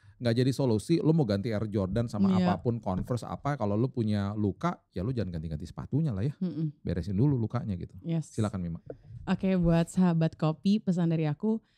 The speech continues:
Speaker 2: don't be afraid to ask for help. Jangan takut untuk meminta bantuan,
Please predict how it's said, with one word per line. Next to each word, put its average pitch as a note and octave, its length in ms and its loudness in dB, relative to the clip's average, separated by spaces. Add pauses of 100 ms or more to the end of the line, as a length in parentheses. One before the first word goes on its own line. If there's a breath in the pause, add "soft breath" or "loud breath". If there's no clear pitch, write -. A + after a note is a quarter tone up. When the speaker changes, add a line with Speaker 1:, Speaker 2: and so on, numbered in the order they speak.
(180)
Speaker 2:
don't F#3+ 280 6
be F3+ 120 4
afraid F#3 360 2
to F#3 160 -2
ask F3+ 240 -2
for E3 160 0
help. D#3+ 320 -2 (100)
Jangan D#3+ 340 4
takut E3 280 -4
untuk F3 240 0
meminta E3 320 2
bantuan, D#3 560 0